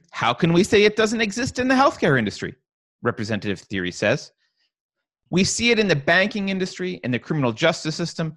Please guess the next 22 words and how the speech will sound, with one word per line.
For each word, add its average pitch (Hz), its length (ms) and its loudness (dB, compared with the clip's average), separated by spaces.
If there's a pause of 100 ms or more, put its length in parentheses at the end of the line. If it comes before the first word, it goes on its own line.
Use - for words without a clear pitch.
(160)
Now, 156 360 2
unfortunately, 147 920 -4 (100)
we're 117 100 -4
seeing 131 360 -2
it 123 160 0
in 117 160 -4
maternal 110 340 -2
care." 87 300 -4 (220)
So 165 480 2 (1400)
they 190 360 2
are 185 140 4
basically 202 580 2
just 165 280 -2
saying, 131 520 2 (400)
"We've 175 440 0
done 202 300 2
similar 285 680 2
things 196 520 0
in 156 220 0
every 196 400 2 (100)
other 196 440 4
area 120 640 2